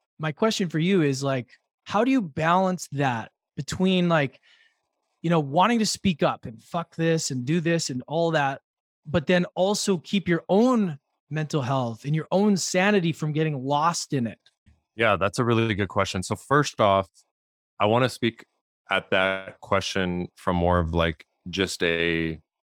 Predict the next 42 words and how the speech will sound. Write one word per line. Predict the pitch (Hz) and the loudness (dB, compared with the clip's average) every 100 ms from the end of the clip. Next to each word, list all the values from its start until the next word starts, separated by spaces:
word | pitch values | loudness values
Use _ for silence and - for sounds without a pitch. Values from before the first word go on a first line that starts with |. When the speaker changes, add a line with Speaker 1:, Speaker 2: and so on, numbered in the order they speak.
| _ | _
Speaker 2:
let's | 131 143 | -4 -2
even | 175 160 | 0 -2
say, | - | 0
like, | 104 90 | 0 0
a | |
branding | 82 90 82 80 92 107 107 | -4 -4 -4 -2 0 0 -2
perspective, | 110 101 - 104 117 113 | -4 -6 -2 -2 0 0
like, | 95 87 | 0 -2
'cause | 82 | -2
I've | 87 | 0
also | 92 92 92 | 2 0 -4
thought | 85 85 | 0 0
of | 82 78 | -2 -4
it | 80 | -4
in | 80 | -2
that | 85 - | -2 -2
way. | 78 | -4
It's | 76 - | -6 -4
like, | 80 80 - _ _ _ - | -2 -2 -8 _ _ _ -8
okay, | 98 95 | -4 -2
am | 87 | 0
I | 87 | 0
just | 95 107 104 - | 0 -4 -4 -6
the | 85 | -8
covid | - - 78 82 95 82 | -8 -8 -4 0 -2 -2
guy | 95 92 92 92 | -2 -2 -2 -4
now? | 92 92 98 107 | -2 0 0 0
Like, | 85 80 | 0 0
I | 90 | 0
d-, | |
I | 90 92 | 0 2
don't | 98 90 | 0 0
wanna | 95 95 | 0 0
just | 85 85 78 76 | -2 -6 -8 -4
be | 92 | -4
doing | 82 90 90 85 | 0 0 2 0
this | 82 - - | -2 -4 -8
to, | - 82 | -6 -2
like, | 80 78 - - _ _ 90 | 0 -2 -6 -20 _ _ -12
gain | 78 95 90 90 87 85 - _ | -4 -2 0 0 0 -2 -6 _
attention, | 87 85 98 85 - 80 90 - - | -6 -4 -4 -4 -4 -6 -6 -14 -6
or, | 87 85 82 80 82 | -2 2 2 2 0